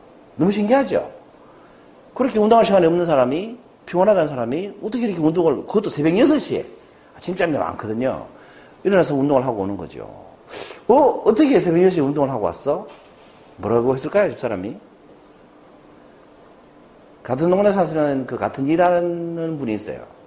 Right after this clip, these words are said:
"누구누구 쌤이랑 같이 만나서 운동하기로 했어." 그러더라고요. 그 만나기로, 아침 여섯 시 에 만나기로 약속을 해놓으니까 무조건 나가는 거예요.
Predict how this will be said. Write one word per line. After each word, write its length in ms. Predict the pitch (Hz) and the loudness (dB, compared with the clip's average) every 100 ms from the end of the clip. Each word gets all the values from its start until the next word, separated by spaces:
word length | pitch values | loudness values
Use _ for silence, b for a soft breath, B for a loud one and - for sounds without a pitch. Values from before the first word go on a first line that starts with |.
| - - - - | -20 -20 -20 -4
"누구누구 380 | 165 220 208 196 | 0 2 2 2
쌤이랑 840 | 190 165 120 117 123 117 80 - B B B | 2 4 6 6 6 4 -2 -10 B B B
같이 420 | - 135 147 196 | 0 2 2 2
만나서 460 | 147 147 185 131 139 | 4 4 4 2 2
운동하기로 640 | 139 175 170 139 147 165 | 0 2 0 0 0 0
했어." 400 | 135 151 - 123 98 | 0 -4 -4 -4 -4
그러더라고요. 380 | 73 73 - - - - - B B B B B | -6 -16 -20 -20 -20 -20 -20 B B B B B
그 100 | 170 | 0
만나기로, 720 | 143 214 240 208 180 175 160 - | 4 4 6 4 4 2 2 0
아침 240 | 135 185 | -2 -2
여섯 160 | 220 190 | -2 0
시 80 | 180 | 0
에 20 | |
만나기로 420 | 170 180 175 160 | 2 2 0 2
약속을 380 | 170 - 226 202 | 0 2 0 2
해놓으니까 720 | 175 160 127 143 165 190 - 104 | 0 -2 0 2 2 0 -8 -12
무조건 540 | 113 147 226 - 160 185 | -2 2 2 2 -2 -2
나가는 320 | 95 95 110 | -4 -6 -10
거예요. 160 | 82 | -16